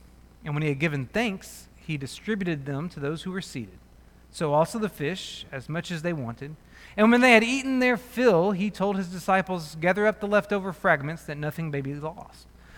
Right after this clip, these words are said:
So they gathered them up and filled twelve baskets with fragments from the five barley loaves left by those who had eaten.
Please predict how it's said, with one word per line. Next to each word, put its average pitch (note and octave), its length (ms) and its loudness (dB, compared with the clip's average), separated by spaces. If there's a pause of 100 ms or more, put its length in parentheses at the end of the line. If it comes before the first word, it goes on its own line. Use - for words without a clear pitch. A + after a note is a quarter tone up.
(140)
So - 180 4
they G#3 120 8
gathered G#3 460 8
them A3 180 2
up F#3+ 180 6
and F3 160 -4
filled G3 220 -2
twelve F#3+ 320 2
baskets G3+ 480 4
with D3+ 100 -12
fragments G3+ 500 4
from F#3 160 -4
the D#3 80 -2
five F#3 320 4
barley F3+ 240 4
loaves F#3+ 460 0
left F3 380 -2
by D#3 120 2
those F3+ 300 -2
who F3+ 100 -4
had D3 120 -4
eaten. G#3+ 240 -8